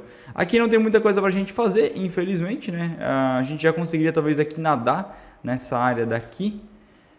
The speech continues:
Só que a gente também não vai conseguir avançar muito, né? Tem essas correntezas que trazem pra cá. A gente também não consegue avançar muito daqui, né? Não consegue fazer muita coisa de diferente.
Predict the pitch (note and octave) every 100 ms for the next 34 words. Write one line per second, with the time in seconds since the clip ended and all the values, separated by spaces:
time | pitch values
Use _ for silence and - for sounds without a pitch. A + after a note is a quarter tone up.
0 | _ - D3 D#3+ D#3+ E3 - F3 F3 F3
1 | F3 F3 F3+ F3+ F3 G#3+ F3+ D#3+ D#3 C#3+
2 | C#3+ C#3+ C#3+ D3 C#3+ - E3 E3+ D#3+ D3+
3 | D#3+ C#3 - - C#3 C3 B2+ C3 B2+ B2
4 | - E3+ F#3 - - - _ C#3 C3+ D3
5 | D3 D3 C#3+ C#3+ C#3 C#3+ C#3+ D3 F3 D#3+
6 | C3 B2+ - B2 B2 A#2 A2 A#2 B2+ C3
7 | A#2+ A2 - A2+ A#2 B2 B2 B2+ A#2+ B2
8 | B2+ - D3 G2+ - -